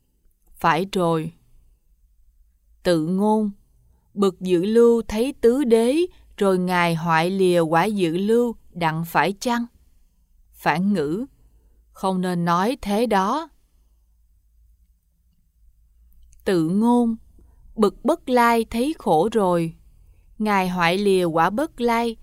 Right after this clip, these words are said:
đặng. Phải chăng? Phản ngữ.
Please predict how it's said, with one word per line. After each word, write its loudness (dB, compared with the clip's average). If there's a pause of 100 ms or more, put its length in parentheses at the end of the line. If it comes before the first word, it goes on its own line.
(220)
đặng. -4
Phải -2
chăng? -4 (640)
Phản -4
ngữ. -4